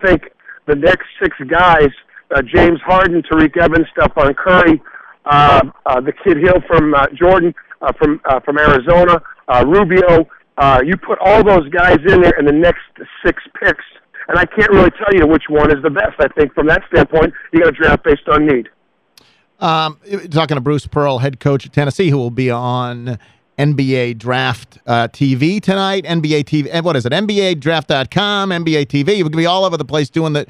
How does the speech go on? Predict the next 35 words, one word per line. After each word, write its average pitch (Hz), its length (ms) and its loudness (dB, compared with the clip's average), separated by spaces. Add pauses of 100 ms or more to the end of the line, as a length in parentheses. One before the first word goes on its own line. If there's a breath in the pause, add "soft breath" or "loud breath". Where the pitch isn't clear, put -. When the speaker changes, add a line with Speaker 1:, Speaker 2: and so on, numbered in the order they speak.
(220 soft breath)
Speaker 2:
breaking 151 260 -2
down 143 140 -2
the 139 80 -6
draft 135 320 -4
tonight. 135 380 -4 (280 soft breath)
Do 165 100 -2
you 240 220 0
believe 233 720 -6
that 170 200 -2
Hasheem 165 520 -4
Thabeet 156 440 -4 (260 soft breath)
has 156 320 0
what 151 180 -2
it 147 160 -4
takes? 151 380 -4
I 143 60 -2
mean, 139 120 -2
people 170 240 -4
talk 165 300 -2
about 139 260 -2
Mutombo. 135 720 -2 (360 soft breath)
The 156 60 0
guy's 165 240 0
a 139 60 -2
Hall 147 200 0
of 131 80 -6
Famer. 135 580 -6
Um, 135 380 -4
what 180 160 0
do 208 60 -2
you 196 180 0
see 135 460 -4
in 131 80 0
Hasheem 131 360 -2
Thabeet? 107 320 -4